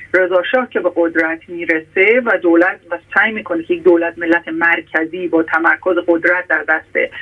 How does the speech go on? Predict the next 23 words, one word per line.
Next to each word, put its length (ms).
شخص 340
شاه 280
به 120
اصطلاح 440
درست 400
بکنه، 440
خیلی 320
سعی 180
این، 300
ام، 300
قوانین 680
رو 320
سران 340
به 80
اصطلاح 300
ایلخان‌های 560
قشقایی 460
و 120
بختیاری 640
و 80
برخی 520
دیگر 280
رو، 200